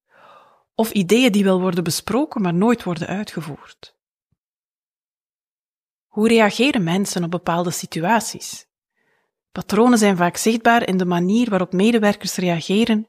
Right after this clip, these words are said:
op veranderingen, beslissingen of problemen. Wordt er bijvoorbeeld altijd defensief gereageerd op feedback?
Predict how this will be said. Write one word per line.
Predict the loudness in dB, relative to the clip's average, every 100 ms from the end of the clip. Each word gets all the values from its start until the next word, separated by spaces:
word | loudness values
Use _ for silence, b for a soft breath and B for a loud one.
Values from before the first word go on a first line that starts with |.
| -6
op | -8 -4
veranderingen, | 0 0 2 0 -4 -8 -12
beslissingen | -10 -2 2 2 4 2 0 -4
of | -10 -6
problemen. | -4 -4 -4 -6 -10 -14 _ _ _ _ _ _ _ _ _ _ _ _ _ b b b b
Wordt | 0 0 2
er | 2
bijvoorbeeld | 2 0 0 2 -2 0
altijd | -2 2 0 0 0
defensief | 0 0 0 0 -2 0
gereageerd | 0 2 0 0 0 -2
op | -6
feedback? | -4 -4 -4 -6 -10 -20